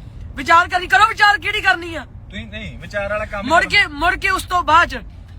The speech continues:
Speaker 1: ਇਹਨਾਂ ਇਹ ਗੱਲ ਆਖੀ ਆ ਵੀ ਅਸੀਂ ਤੁਹਾਡੀ ਜਿੱਥੇ ਸਟੇਜ ਲੱਗਿਆ ਕਰੂਗੀ, ਅਸੀਂ ਤੁਹਾਨੂੰ ਘੇਰਿਆ ਕਰਾਂਗੇ।
Speaker 2: ਨਹੀਂ, ਨਹੀਂ।
Speaker 1: ਸਾਨੂੰ, ਮੈਨੂੰ ਘੇਰਨ ਲਈ ਕੋਈ ਚੱਕਰ ਨਹੀਂ ਹੈਗਾ, ਐਡੇ ਵੀ ਉਹ ਗੱਲ ਨਹੀਂ ਹੈਗੀ। ਇਹ ਰੋਣ ਨੂੰ ਕੋਈ ਮੇਰੀ ਕਮਜ਼ੋਰੀ ਨਾ ਸਮਝਿਓ, ਪਰ ਮੈਨੂੰ ਇਸ ਚੀਜ਼ ਦਾ ਅੱਜ ਤੱਕ ਅਫਸੋਸ ਆ।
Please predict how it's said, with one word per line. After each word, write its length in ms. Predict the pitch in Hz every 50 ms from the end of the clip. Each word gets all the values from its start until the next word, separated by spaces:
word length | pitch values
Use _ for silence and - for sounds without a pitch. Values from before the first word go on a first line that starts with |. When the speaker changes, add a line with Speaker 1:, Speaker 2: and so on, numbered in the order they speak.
| -
Speaker 1:
ਇਹਨਾਂ 280 | 320 349 349 392 370 359
ਇਹ 120 | 370 415 415
ਗੱਲ 160 | 392 381 370
ਆਖੀ 280 | 349 330 269 - 302 359
ਆ 180 | 359 359 339 - - - - - - - -
ਵੀ 140 | 294 349 349
ਅਸੀਂ 140 | 359 370
ਤੁਹਾਡੀ 420 | 349 - - 370 359 330 - 359 330
ਜਿੱਥੇ 300 | 254 330 - - 381 381
ਸਟੇਜ 280 | 311 - 370 359 349
ਲੱਗਿਆ 180 | 320 320 302 320
ਕਰੂਗੀ, 240 | 294 349 359 - 381
ਅਸੀਂ 100 | 370 339
ਤੁਹਾਨੂੰ 280 | - 381 359 339 339 -
ਘੇਰਿਆ 280 | 403 403 381 339 320 294
ਕਰਾਂਗੇ। 400 | 294 269 277 277 277 269 254 - - - - - -
Speaker 2:
ਨਹੀਂ, 140 | - 170 208
ਨਹੀਂ। 360 | 208 226 247 262 262 247 208
Speaker 1:
ਸਾਨੂੰ, 340 | - 302 302 339 - 370 381
ਮੈਨੂੰ 320 | 359 370 359 339 403 427 - -
ਘੇਰਨ 260 | 403 392 359 330 339
ਲਈ 140 | 330 339 370
ਕੋਈ 240 | - - 359 370 381
ਚੱਕਰ 320 | - 359 359 - 359 349
ਨਹੀਂ 140 | 349 359 339
ਹੈਗਾ, 300 | 320 311 302 320 294 240 - - - - - - - - 302
ਐਡੇ 260 | 311 339 - 349 381
ਵੀ 100 | 381 392
ਉਹ 140 | 381 392 392
ਗੱਲ 200 | 359 349 339 311
ਨਹੀਂ 140 | 311 269
ਹੈਗੀ। 300 | 247 269 269 277 311 320 - 320
ਇਹ 80 | 330
ਰੋਣ 240 | 339 320 320 320 330
ਨੂੰ 140 | 330 359 -
ਕੋਈ 200 | - 359 359 370
ਮੇਰੀ 200 | 320 339 330 359
ਕਮਜ਼ੋਰੀ 460 | - 330 330 320 277 294 294 311 339
ਨਾ 120 | 339 359
ਸਮਝਿਓ, 420 | 381 - 330 320 320 311 339 311 285 - - - - - - - - -
ਪਰ 160 | 302 330 349 330
ਮੈਨੂੰ 280 | 320 359 349 381 370
ਇਸ 280 | 359 381 403 440 - -
ਚੀਜ਼ 360 | - - - 349 359 359 320
ਦਾ 160 | 370 370 359
ਅੱਜ 100 | 349 -
ਤੱਕ 240 | - - 330 320 330
ਅਫਸੋਸ 440 | 320 311 294 - 311 311 311 - 339
ਆ। 180 | 349 349 349